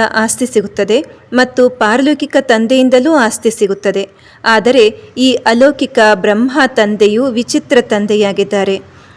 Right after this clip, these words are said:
ಇವರಿಂದ ಯಾವುದೇ ಆಸ್ತಿ ಸಿಗುವುದಿಲ್ಲ. ಹಾ, ಇವರ ಮೂಲಕ ಶಿವ ತಂದೆಯು ಆಸ್ತಿಯನ್ನ ಕೊಡುತ್ತಾರೆ. ಆದ್ದರಿಂದ ಪಾರಲೌಕಿಕ ತಂದೆಯನ್ನ ಬಹಳ ನೆನಪು ಮಾಡುತ್ತಾರೆ,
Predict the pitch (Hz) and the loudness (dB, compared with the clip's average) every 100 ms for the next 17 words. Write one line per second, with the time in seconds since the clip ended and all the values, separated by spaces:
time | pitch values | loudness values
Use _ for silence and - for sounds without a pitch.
0 | - 277 320 294 220 214 214 202 202 247 | 0 2 2 2 2 2 4 4 4 2
1 | 269 247 - 208 262 - 254 - 208 196 | 4 2 2 -2 -2 -4 -4 0 0 0
2 | 196 202 190 190 - - - - 214 - | -2 0 -2 -4 -6 -20 -12 -2 -2 -2
3 | - - - 254 339 349 269 240 233 233 | -10 -8 -2 2 2 2 2 2 0 0
4 | 226 - 233 247 - 202 196 202 202 - | -2 -2 0 0 0 -2 0 2 2 2
5 | 208 220 - 226 202 202 208 196 196 - | 0 -2 -2 0 0 -2 -2 -2 -2 -4
6 | 196 196 185 _ _ _ - 220 185 214 | -4 -4 -6 _ _ _ 0 0 0 -2
7 | 277 262 208 - - _ 240 240 302 311 | 2 2 0 -6 -20 _ 2 2 2 0
8 | 294 277 254 254 208 208 247 240 226 226 | -2 0 2 2 0 2 2 2 0 0
9 | 208 196 196 269 294 285 214 220 208 196 | 0 -2 -2 0 2 2 0 0 0 -2
10 | 196 196 202 190 196 | -4 -4 -4 -2 -6